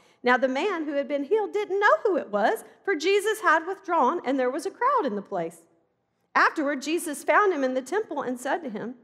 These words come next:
"See, you are well. Sin no more, that nothing worse may happen to you." The man went away and told the Jews that it was Jesus who had healed him,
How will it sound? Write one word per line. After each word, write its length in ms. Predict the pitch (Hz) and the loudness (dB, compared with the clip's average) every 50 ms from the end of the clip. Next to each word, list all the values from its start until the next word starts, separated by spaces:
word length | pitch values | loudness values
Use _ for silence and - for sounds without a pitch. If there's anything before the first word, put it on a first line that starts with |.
| _ _ | _ _
"See, 500 | - - - - 190 196 247 349 359 - - | -16 -12 -8 -4 -4 -2 -2 -4 -6 -8 -12
you 160 | 220 220 220 | -6 0 0
are 120 | 220 226 | 0 2
well. 380 | 240 311 403 480 392 208 - _ _ _ _ _ _ _ _ _ _ | 0 -2 -4 -6 -8 -10 -10 _ _ _ _ _ _ _ _ _ _
Sin 280 | - - - 247 240 | -8 2 2 4 4
no 140 | 240 226 220 | 4 2 0
more, 380 | 226 240 285 349 339 220 190 180 | -2 -2 -4 -4 -4 -6 -8 -6
that 160 | 214 214 - | -6 -6 -4
nothing 320 | 214 214 208 208 - 208 208 | -2 -6 -6 -4 -4 -4 -4
worse 260 | 202 202 202 202 - | -4 -4 -6 -6 -8
may 120 | 208 202 | -10 -6
happen 340 | 208 247 269 - - 339 262 | -2 0 0 0 -2 -6 -14
to 120 | - - | -12 -14
you." 160 | 175 185 165 180 _ _ _ _ _ _ - | -14 -14 -14 -16 _ _ _ _ _ _ 0
The 80 | 233 | 2
man 340 | 240 254 277 294 302 311 302 | 4 4 4 4 2 2 2
went 140 | 277 254 240 | 2 0 0
away 300 | 226 214 226 233 285 349 | 0 0 0 0 0 -2
and 100 | 254 233 | -4 -6
told 300 | - - 277 349 480 - | -6 -2 0 0 0 0
the 60 | 277 202 | -2 -10
Jews 340 | - 190 180 190 269 339 | -8 -6 -4 -4 -4 -4
that 120 | - 220 208 | -4 -4 -4
it 120 | - 185 | -4 -2
was 280 | 208 226 311 381 302 - | 0 0 0 0 -2 -6
Jesus 420 | 202 190 180 180 - 190 180 - | -6 -6 -6 -6 -8 -10 -10 -8
who 100 | 202 185 | -8 -6
had 140 | 180 175 170 | -8 -8 -6
healed 220 | 190 185 180 185 | -6 -8 -4 -4
him, 120 | 240 277 | -4 -4